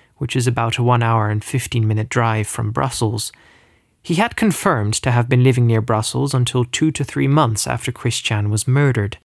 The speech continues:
Over the course of the next years, two serial killers were also thought to have been connected and became possible suspects,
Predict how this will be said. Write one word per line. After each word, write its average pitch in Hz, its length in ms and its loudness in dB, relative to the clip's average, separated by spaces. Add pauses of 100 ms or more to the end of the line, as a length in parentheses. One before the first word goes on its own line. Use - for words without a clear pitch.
(840)
Over 202 160 2
the 190 100 -2
course 214 300 2
of 165 120 2
the 160 80 4
next - 280 0
years, 143 420 2
two 170 220 4
serial 139 440 4
killers 156 520 0
were 135 140 2
also 127 300 0
thought 127 280 -4
to 120 80 -4
have 117 180 0
been 120 180 0
connected 120 640 -2 (360)
and 135 120 -4
became 131 360 0
possible 120 440 -2
suspects, - 760 -4